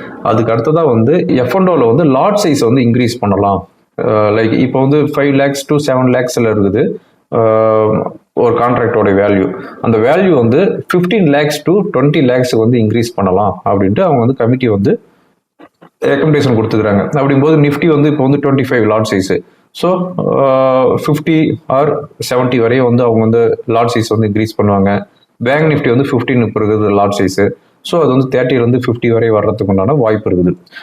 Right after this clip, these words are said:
So லாட் சைஸ் வந்து இன்க்ரீஸ் பண்-, பண்ணிட்டா, ஆ, வீக்லி ஒரு ஆப்ஷன் மட்டும்தான்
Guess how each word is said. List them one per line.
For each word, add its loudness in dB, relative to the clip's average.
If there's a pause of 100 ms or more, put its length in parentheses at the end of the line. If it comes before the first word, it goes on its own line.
So -2
லாட் 2
சைஸ் 0
வந்து 2
இன்க்ரீஸ் 0
பண்-, 0 (160)
பண்ணிட்டா, 0 (440)
ஆ, 2
வீக்லி 2
ஒரு 2
ஆப்ஷன் 2
மட்டும்தான் 0